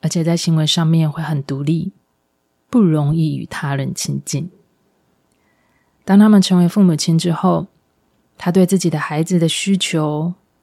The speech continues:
也都会很容易冷漠、没有回应，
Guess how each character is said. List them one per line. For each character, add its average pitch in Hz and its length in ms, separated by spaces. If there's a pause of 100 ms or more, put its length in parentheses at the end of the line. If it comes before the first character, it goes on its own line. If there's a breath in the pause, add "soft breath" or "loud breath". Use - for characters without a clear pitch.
(460)
也 151 120
都 190 120
会 262 120
很 180 160
容 151 180
易 175 60
冷 147 180
漠、 160 560 (280)
没 160 180
有 160 100
回 143 240
应， 156 400